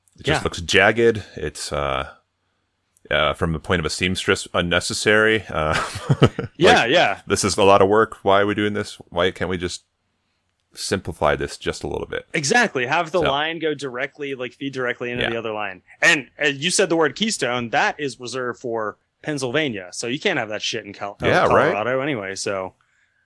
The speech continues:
Speaker 2: yeah, get that out of
Speaker 1: Miles
Speaker 2: here.
Speaker 1: away.
Speaker 2: <laughs> But no, yeah, the Colorado flag, and I know I'm gonna go over it in a, an upcoming episode, like, in, in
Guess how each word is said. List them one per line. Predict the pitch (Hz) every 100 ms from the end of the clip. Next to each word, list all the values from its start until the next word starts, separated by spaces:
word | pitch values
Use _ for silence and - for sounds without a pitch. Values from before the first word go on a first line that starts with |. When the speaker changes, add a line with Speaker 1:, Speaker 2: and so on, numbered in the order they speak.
| -
Speaker 2:
yeah, | 117 101 95 _ _
get | 139 143
that | 131
out | 131
of | 107
Speaker 1:
Miles | 85
Speaker 2:
here. | 78
Speaker 1:
away. | 73 65 _ _ _ _ _ - -
Speaker 2:
<laughs> | 269 - 151 - - - 147 -
But | 175
no, | 208
yeah, | 202 147
the | 147
Colorado | 170 214 254 202 196
flag, | 170 160 160
and | 151
I | 147
know | 147 170
I'm | 185
gonna | 165
go | 139 139
over | 139 135
it | -
in | 123 123
a, | 120 117 117
an | 123 120
upcoming | 120 143 131
episode, | 123 - 127 120
like, | 117 107 127
in, | 120 110 110
in | 123 104